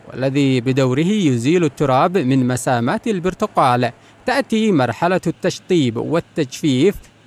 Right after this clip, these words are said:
تمهيدًا لتعبئة المحصول وحفظه في الثلاجات وفق درجات الحرارة والرطوبة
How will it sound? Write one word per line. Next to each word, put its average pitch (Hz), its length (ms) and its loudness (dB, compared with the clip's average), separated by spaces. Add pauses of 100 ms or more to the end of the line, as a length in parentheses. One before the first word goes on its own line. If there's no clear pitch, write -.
(120)
تمهيدًا 226 460 4
لتعبئة 185 680 2
المحصول 156 640 2 (260)
وحفظه 147 720 0
في - 100 -2
الثلاجات 139 800 2 (300)
وفق 214 500 2
درجات 139 640 0
الحرارة 175 800 0
والرطوبة 151 760 0